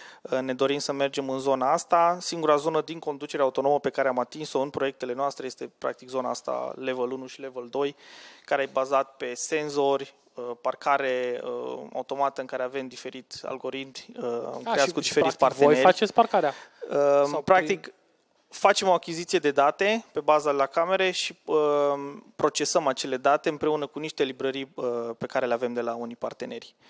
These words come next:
Speaker 1: Deci asta zic că nu integrăm, nu avem o soluție
Speaker 2: Și, și
Speaker 1: full.
Speaker 2: da, da, zic că voi controlați, adică controlați și voi mașini, volanul și, eu nu știu.
Speaker 1: Um,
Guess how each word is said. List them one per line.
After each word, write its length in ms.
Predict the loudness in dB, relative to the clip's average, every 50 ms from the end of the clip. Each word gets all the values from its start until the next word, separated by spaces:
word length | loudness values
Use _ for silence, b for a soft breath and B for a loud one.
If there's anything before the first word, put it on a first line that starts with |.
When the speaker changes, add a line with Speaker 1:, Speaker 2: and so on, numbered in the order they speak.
| b b b b
Speaker 1:
Deci 140 | _ -2 0
asta 200 | 0 0 0 -2
zic 160 | -4 -4 -6
că 100 | -4 -4
nu 260 | -4 -2 -2 -2 -2 -2
integrăm, 480 | -2 -4 -6 -6 -6 -2 -4 -4 -4 -2
nu 80 | -2 -2
avem 220 | 0 0 -2 -4
o 60 | -6 -8
soluție 520 | -6 -8 -6 -6 -6 -8 -6 -6 -8 -8
Speaker 2:
Și, 380 | -8 -8 -6 -6 -4 -4 -4 -6
și 100 | -6 -4
Speaker 1:
full. 120 | 2 4
Speaker 2:
da, 80 | 6 6
da, 180 | 8 6 6
zic 200 | 2 0 -6 -4
că 120 | -2 -2 -2
voi 340 | -2 -4 -2 0 0 0
controlați, 580 | 0 -2 -6 -4 -4 -2 0 0 0 0 -2 -6
adică 160 | -12 -12 -10 -12
controlați 340 | -12 -10 -6 -6 -6 -6 -6
și 60 | -6
voi 140 | -4 -4 -4
mașini, 400 | -2 -4 -6 -6 -8 -14 -12 -10
volanul 440 | -8 -6 -4 -4 -6 -6 -8 -12 -12
și, 180 | -14 -16 -16 -18 -18
eu 80 | -16
nu 60 | -16 -16
știu. 400 | -16 -18 -18 -16 -16 -16 -16 -18 -20 -20 _ _ _ _ _ _
Speaker 1:
Um, 1000 | 2 4 6 6 6 6 6 6 4 2 0 -4 -4 -6 -6 -6 -6 -8 -10